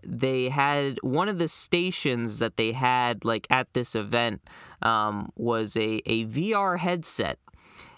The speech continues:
And I believe it was the Oculus Rift, I think, was, was the headset. And it was,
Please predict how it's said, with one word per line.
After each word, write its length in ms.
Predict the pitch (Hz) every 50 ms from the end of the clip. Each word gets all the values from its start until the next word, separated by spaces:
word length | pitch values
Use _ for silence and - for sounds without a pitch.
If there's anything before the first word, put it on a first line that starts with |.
| _ _ -
And 440 | 110 117 117 117 117 117 117 110 -
I 160 | - - 120
believe 400 | 113 127 123 131 143 147 135 143
it 80 | 131
was 180 | 131 135 120 113
the 180 | - 127 120 -
Oculus 600 | - 117 131 147 - - 160 147 139 131 - -
Rift, 400 | 120 113 131 143 180 - - -
I 120 | 170 170
think, 360 | 170 - 180 175 180 185 - -
was, 340 | 139 123 120 117 110 107 -
was 240 | - 123 120 117 -
the 100 | 113 117
headset. 500 | 131 131 131 - - - 139 135 131 - -
And 320 | - - 120 120 117 113 -
it 120 | - 135
was, 340 | 135 135 131 113 - -